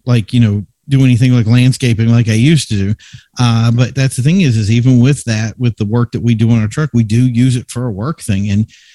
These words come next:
the, the, any kind of road conditions,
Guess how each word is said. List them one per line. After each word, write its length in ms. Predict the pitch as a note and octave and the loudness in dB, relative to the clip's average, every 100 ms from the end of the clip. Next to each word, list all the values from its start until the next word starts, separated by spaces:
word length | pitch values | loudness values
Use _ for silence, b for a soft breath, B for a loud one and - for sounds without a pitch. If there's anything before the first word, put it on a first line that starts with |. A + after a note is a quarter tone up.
| b | b
the, 320 | - - - A#2 | -20 -16 -4 0
the, 420 | A#2+ A2+ F2 F2+ A2+ - | 0 0 -6 -16 -14 -2
any 200 | D3 D3+ | 0 2
kind 240 | D#3+ D3+ | 2 2
of 100 | A#2+ | 2
road 220 | A#2 A2+ | 2 0
conditions, 500 | A#2+ G2+ F#2 G2 F2 | -2 -2 -4 -6 -8